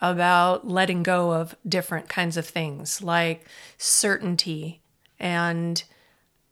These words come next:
a fixed mindset and perfectionism and things like that. But today,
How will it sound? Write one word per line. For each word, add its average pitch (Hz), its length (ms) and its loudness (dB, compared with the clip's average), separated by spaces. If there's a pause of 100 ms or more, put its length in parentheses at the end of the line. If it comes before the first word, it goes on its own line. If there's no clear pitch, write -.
(140)
a 190 80 0
fixed - 500 0
mindset 185 1040 0 (140)
and 190 420 -2
perfectionism 165 1300 -2
and 196 580 2
things 196 220 0
like 196 180 0
that. - 240 -4 (520)
But 196 140 -2
today, 233 840 4